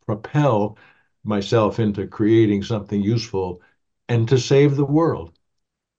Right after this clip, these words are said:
And then ironically, he's given twenty thousand dollars by somebody who seems to say, "Well, you look like a guy who's got an imagination. Why don't you take this wherewithal, twenty thousand dollars, and try to make a difference?"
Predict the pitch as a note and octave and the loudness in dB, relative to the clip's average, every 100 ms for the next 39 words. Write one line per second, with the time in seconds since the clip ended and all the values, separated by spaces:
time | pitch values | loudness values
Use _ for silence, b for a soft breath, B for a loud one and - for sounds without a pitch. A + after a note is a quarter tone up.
0 | _ G2+ G#2 G#2+ G#2 A#2+ A2+ G#2 G2+ G#2 | _ -6 -2 0 2 4 2 0 -2 -2
1 | F#2+ G#2+ G2 - B2+ A2+ G#2 G#2+ G#2 A2 | -2 -4 -4 -4 -2 0 0 0 0 0
2 | A2 A#2+ A2+ G2+ G2 - F#2 - G2+ G2 | 0 2 4 2 0 -4 -6 -4 -2 -2
3 | F#2+ G2+ G2 G#2+ G#2 G2+ G2 - G2 G2 | -2 -4 -2 -4 -4 -6 -10 -6 -4 -4
4 | F#2 b _ F#2 A#2+ F#3 D3 A2+ C3+ A#2+ | -6 b _ -4 -2 0 -2 -2 -2 -2
5 | C3 C#3+ B2+ C3 B2+ A#2+ B2 B2+ A#2+ G#2+ | -2 -2 -2 -2 -2 -4 -2 -2 -2 -4
6 | A2+ A2 A2 G#2 G#2+ G#2 G#2+ A2 A2+ A#2 | -4 -4 -2 0 0 -2 -4 -2 -4 -4
7 | A#2+ B2 G2+ G2 A#2 G#2 G2+ A#2+ G#2+ G2+ | -8 -6 -6 -6 -8 -10 -6 -4 -4 -6
8 | F2+ C3 C#3 - G#2+ A2 A#2+ G#2+ F#2+ F#2+ | 0 2 2 0 -4 -2 -2 -2 -4 -4
9 | F#2 F#2 G2+ G2+ G2 F2+ G2 F#2+ F#2+ F#2 | -4 -4 -4 -2 -4 -6 -6 -6 -4 -4
10 | F#2 F#2 F#2+ F2+ F2 E2 F2 F#2+ - D#2+ | -6 -8 -8 -6 -8 -10 -8 -8 -8 -18